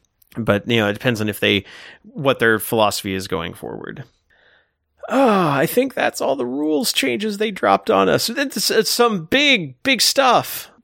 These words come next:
The only other real big news other than, you know, previews for what's coming up for Knights and Chaos Knights, which w-, we will talk about when those codexes are released.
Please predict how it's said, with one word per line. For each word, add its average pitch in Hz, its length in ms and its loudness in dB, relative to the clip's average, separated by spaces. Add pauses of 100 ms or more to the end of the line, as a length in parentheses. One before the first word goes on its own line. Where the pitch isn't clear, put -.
(140)
The 175 180 0
only 277 440 0
other 208 400 0
real 160 440 0
big 208 400 0
news 196 400 -2
other 170 180 4
than, 165 320 2
you 180 60 0
know, 139 100 4
previews 214 720 -2
for 160 160 0
what's 147 220 2
coming 143 280 0
up 131 160 2
for 117 140 -4
Knights 160 460 2
and 117 100 -6
Chaos 151 460 2
Knights, 131 440 2
which 110 360 0 (320)
w-, - 160 -16 (180)
we 147 220 0
will 123 180 0
talk 131 280 0
about 120 380 2
when 117 300 0
those 104 300 -2
codexes 101 580 -2
are 92 100 0
released. 101 640 -4